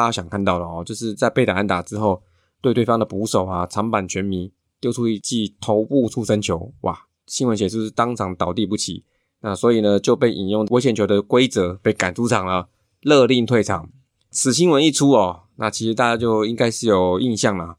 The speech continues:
就在去年十月在一军的时候，对乐天精英救队的时候，首局对洋将 Romero 投出一样的投不出真球，也是一样依规则勒令退场。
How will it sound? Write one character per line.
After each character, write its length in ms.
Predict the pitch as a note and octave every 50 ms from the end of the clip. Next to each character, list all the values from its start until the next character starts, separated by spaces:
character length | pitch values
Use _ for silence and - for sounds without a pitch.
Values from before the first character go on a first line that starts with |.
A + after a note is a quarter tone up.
| _ _ _ _ _ _ _ _ _
就 100 | - D#3
在 100 | D3+ C#3
去 240 | C3+ - - F3 C#3
年 160 | A#2 G#2 G2+
十 240 | G2+ - - - G#2+
月 120 | A2+ A2
在 120 | A2 G#2+ -
一 100 | - B2
军 220 | G#2+ - A2 G#2+ G#2
的 100 | F#2 E2+
时 100 | - G2+
候， 140 | F#2 F#2
对 240 | - - B2 A2+ G#2
乐 100 | G#2 A#2
天 460 | G#2 A2 G2+ G#2 G#2 G#2 G#2+ G#2 G2+
精 160 | G2+ - A2 G#2
英 80 | G2+
救 100 | G2+ G#2
队 140 | G2 G#2+ G2
的 80 | F2+ F2
时 80 | F#2+
候， 240 | F2 F#2 F#2 F2+ F2 _ _ _ _ _ _ _ _ _
首 260 | - - B2 A2 G#2
局 160 | G#2 - A#2+ B2+
对 160 | - D#3+ C3+
洋 220 | A#2 G2+ G#2 G#2+
将 280 | G2+ B2 G#2+ G2+ F#2 F#2 -
Romero 480 | - A2 G#2+ A2 A#2 A#2+ A2+ G2+ F#2 F2+
投 240 | - G2+ G2+ G2+
出 240 | G2+ - A2+ G#2+ G2+
一 120 | G2+ G2 G2+
样 200 | G#2+ G2 F#2+ F2
的 140 | F2 E2+
投 120 | - - G#2
不 120 | F#2+ G#2
出 100 | G2+ G2+
真 180 | F#2 G2+ F#2+ F#2
球， 280 | - F#2+ F2+ E2+ F2+ -
也 200 | - G#2 G#2 G#2
是 180 | F#2+ C3+ C3+ B2+
一 80 | A#2
样 300 | A#2 B2 A2 G2+ F#2+ F2+ F2+ _ _ -
依 260 | - A#2+ A#2+ A#2+ A#2
规 180 | - - A#2+
则 200 | A2 - G#2 G2
勒 100 | F#2+ G#2+
令 140 | G#2 G#2+ G#2
退 160 | G2+ G#2 F#2
场。 240 | E2+ F#2 E2+ D#2 -